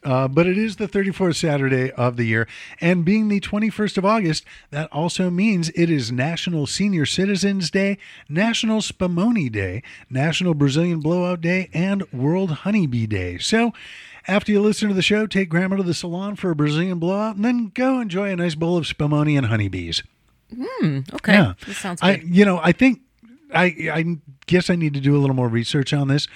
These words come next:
Speaker 1: but I don't know anyone under the age of fifty that eats spumoni, <laughs> so I'm thinking there may be, like, a tie-in between Spumoni Day and Senior Citizens Day.
Speaker 2: I, I feel like there's some overlap between spumoni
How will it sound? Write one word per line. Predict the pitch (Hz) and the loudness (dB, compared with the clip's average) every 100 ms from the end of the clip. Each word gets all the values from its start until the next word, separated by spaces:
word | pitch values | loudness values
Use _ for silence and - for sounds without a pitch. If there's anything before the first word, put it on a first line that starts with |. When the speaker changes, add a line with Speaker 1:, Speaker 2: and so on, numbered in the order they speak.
| - - - 135 | -20 -20 -20 -12
Speaker 1:
but | 110 165 160 | 2 2 2
I | - 190 226 165 110 _ | 0 0 0 -4 -14 _
don't | 147 143 170 - | 4 4 4 0
know | 147 160 170 - | 0 2 0 -4
anyone | 139 139 165 180 185 185 - _ | -4 -2 -2 -2 -4 -6 -10 _
under | 131 151 165 175 | 0 2 2 2
the | 180 | 2
age | 180 165 | 0 0
of | 175 | -2
fifty | - 185 - 196 | 0 -2 0 0
that | 180 180 | 2 2
eats | 180 - - | 0 -4 -6
spumoni, | - 180 180 190 202 - | -2 -2 -2 2 2 2
<laughs> | |
so | - - 180 165 151 - - - - - - | -6 2 4 4 2 -2 -20 -20 -18 -16 -6
I'm | 185 175 | -4 0
thinking | 269 262 214 | 0 2 0
there | 185 175 | 0 0
may | 170 190 220 | 2 2 0
be, | 185 196 196 175 | 0 0 0 0
like, | 165 160 | -2 -2
a | 143 | -4
tie-in | - 147 170 151 135 | -4 -4 -2 -2 0
between | 127 - 156 135 | -2 -2 -2 -2
Spumoni | - 147 127 131 139 135 | -2 -2 0 2 2 2
Day | 131 131 131 | 2 2 0
and | 120 | -2
Senior | - 143 131 117 | -2 -2 -2 0
Citizens | - 131 113 113 104 - | 0 0 0 -2 -4 -4
Day. | 113 | -2
Speaker 2:
I, | |
I | 440 466 466 | -2 -4 -6
feel | - 466 | -6 -4
like | 466 349 | -4 -2
there's | 302 | -4
some | 269 247 | -2 -2
overlap | 214 233 214 190 - | -4 -2 -2 -2 -4
between | 156 180 165 | -2 0 -2
spumoni | - 160 156 160 165 160 | 0 0 2 4 4 2